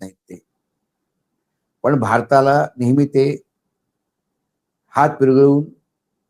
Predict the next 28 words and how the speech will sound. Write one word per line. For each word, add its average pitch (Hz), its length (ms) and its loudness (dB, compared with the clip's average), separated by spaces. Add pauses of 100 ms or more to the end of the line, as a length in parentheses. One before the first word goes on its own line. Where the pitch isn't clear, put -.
(200)
वाटेल 123 360 -2
ते 135 60 0
मनवतात. 110 420 -2 (1400)
आता 127 200 0
मुख्य 147 320 -2 (340)
उद्देश 143 340 -2
असा, 117 400 0 (680)
हे 165 120 4
जर 175 120 4
उद्या 165 200 2 (160)
बिल 139 220 2
पास 113 300 -2
झालं - 260 -18 (1200)
आणि 143 180 0
हे 147 300 2
जर 160 120 2
भारतावर 123 500 -2
प्रतिबंध 127 420 0
लागले, 101 380 -4 (920)
तर 143 80 0
मग 156 160 0
आपण 143 220 0
असं 143 180 -2
समजायचं 123 480 -2
का 98 200 -6
की 117 160 -6
भारताची 110 520 -6
विदेश 127 380 -4